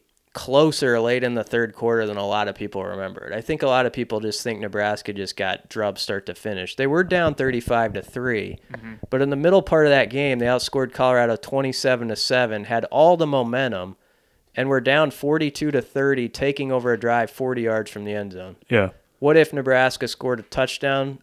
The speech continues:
Speaker 1: on that drive? I think they, that game is different. I also don't think Nebraska would have been in the national title that year because I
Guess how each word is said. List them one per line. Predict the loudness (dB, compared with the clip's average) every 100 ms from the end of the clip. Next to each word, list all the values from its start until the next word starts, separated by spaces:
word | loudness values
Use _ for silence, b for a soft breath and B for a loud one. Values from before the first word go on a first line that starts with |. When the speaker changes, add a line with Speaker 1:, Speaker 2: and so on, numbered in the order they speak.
| -8
Speaker 1:
on | -4
that | -2 -2
drive? | -2 0 2 2 0 -6
I | -4 -2
think | -2 -6
they, | -2 0 0 -4
that | -6 -6 -6
game | -6 -6
is | -8 -6
different. | -6 -4 -4 -6 -8 _ _ _ _ _ _ _ _ _ _ _
I | 2
also | 4 4 4 2
don't | 2 0
think | -4
Nebraska | -4 0 2 2 0
would | -2
have | -2
been | -2
in | -4
the | -4
national | -4 -4 -4
title | -4 2 4 4 0
that | -2 -4
year | -6 -8 -8
because | -8 -4 -2
I | 2 2 0